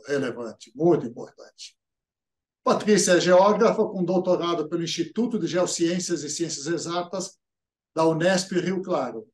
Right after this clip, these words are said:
e é docente do Departamento de Geociências da Universidade Federal de São João del Rei, para onde, pelo que eu entendi, Patrícia, você acaba de se mudar. Parabéns pelo, pelo posto,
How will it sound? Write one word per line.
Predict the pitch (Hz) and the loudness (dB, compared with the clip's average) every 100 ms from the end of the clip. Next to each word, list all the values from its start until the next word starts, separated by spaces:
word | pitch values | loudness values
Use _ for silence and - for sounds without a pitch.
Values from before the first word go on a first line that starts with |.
| _ _ - | _ _ -12
e | 147 | -6
é | 156 | -6
docente | 151 208 196 180 185 196 202 | -2 -2 -2 -2 -4 -4 -6
do | 175 | -4
Departamento | 175 156 175 - 156 147 151 143 | -4 -4 -6 -6 -8 -6 -8 -8
de | 135 | -8
Geociências | 123 170 180 - 156 170 180 196 - - _ _ _ _ - | 0 2 2 2 2 0 -2 -6 -8 -12 _ _ _ _ -4
da | 156 | 0
Universidade | 175 170 160 170 170 | 2 0 0 -2 -2
Federal | 180 170 156 160 | -2 -2 0 -2
de | 156 | -2
São | - 180 180 | -4 0 0
João | 156 170 | -2 -4
del | 180 | -4
Rei, | 156 147 113 _ _ _ _ _ _ | -2 -4 -8 _ _ _ _ _ _
para | 190 165 | -4 -2
onde, | 151 170 190 175 170 | 0 -2 -2 -2 -4
pelo | 147 156 151 | -4 -4 -4
que | 147 160 | -6 -6
eu | 160 | -4
entendi, | 147 156 151 147 202 | -4 -6 -6 -4 -2
Patrícia, | 180 180 147 151 | -2 -6 -8 -6
você | 151 156 | -6 -4
acaba | 160 160 156 160 | -6 -4 -4 -4
de | 156 156 151 | -4 -4 -4
se | - | 0
mudar. | 180 175 139 120 _ _ _ _ | 0 0 -4 -6 _ _ _ _
Parabéns | 165 170 139 165 180 175 - | -4 -2 0 0 0 -2 -4
pelo, | 175 165 156 151 139 131 - | -2 -2 0 -2 -2 -6 -8
pelo | 151 143 | -8 -6
posto, | 160 165 165 - 170 160 151 | -2 0 0 -2 -2 -2 -4